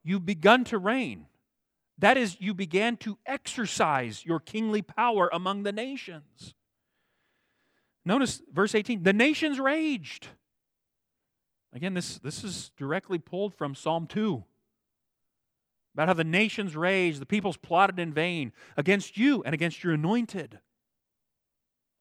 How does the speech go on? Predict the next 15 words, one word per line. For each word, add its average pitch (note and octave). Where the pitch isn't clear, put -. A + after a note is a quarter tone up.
And C#3
so D3+
they E3+
raged, D#3
but A#2+
guess C3+
what B2
happened? A2+
Your C3+
wrath B2+
came. A#2
Ah, D#3+
there A#2+
it G#2
is. A2+